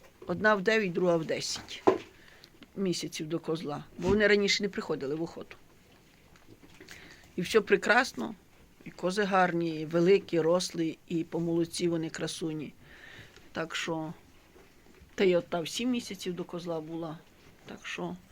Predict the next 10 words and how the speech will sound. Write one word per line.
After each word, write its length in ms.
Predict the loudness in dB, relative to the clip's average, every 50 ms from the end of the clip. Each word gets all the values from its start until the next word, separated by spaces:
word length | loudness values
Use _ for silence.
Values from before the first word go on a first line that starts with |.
| -20 -20 -20 -20 -20 -20 -20 -12
трудно 340 | -6 0 0 2 4 2 4 4
тут 140 | 4 2 4
щось 180 | 2 0 0
сказати, 600 | 2 -2 -2 0 0 0 -4 -4 -6 -10 -16 -16 -16 -18 -20 -20 -20 -20 -18 -14 -8 -4 -4 -4 -4 -6 -14 -18 -18 -20 -20 -20 -20 -20 -20 -20 -18 -16 -14 -10
що 140 | -6 -8 -6
коза 320 | -6 -6 -4 -2 0 0
щось 200 | 0 -2 -4 -6
там 280 | -8 -8 -8 -6 -4 -2
не 120 | -2 -2
так. 380 | -2 -4 -8 -10 -10 -16 -20